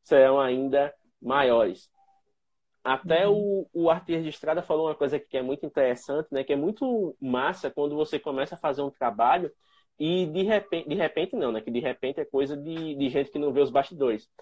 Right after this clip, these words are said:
Speaker 1: Mas quando você começa a
Speaker 2: Hum.
Speaker 1: desenvolver o trabalho e chega no momento em que você começa a receber comentários de fotógrafos que você admira.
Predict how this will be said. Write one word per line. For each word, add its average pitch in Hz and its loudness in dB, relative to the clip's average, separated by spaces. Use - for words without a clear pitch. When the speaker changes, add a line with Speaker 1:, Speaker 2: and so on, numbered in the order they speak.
Speaker 1:
Mas 143 2
quando 170 0
você 185 0
começa 180 0
a 202 0
Speaker 2:
Hum. - 0
Speaker 1:
desenvolver 180 0
o 165 0
trabalho 156 4
e 190 2
chega 202 0
no 196 0
momento 170 -2
em 185 -10
que - -10
você 170 -6
começa 180 -4
a - -2
receber 180 -2
comentários 175 0
de 165 -8
fotógrafos 156 0
que - -12
você 160 -4
admira. 147 0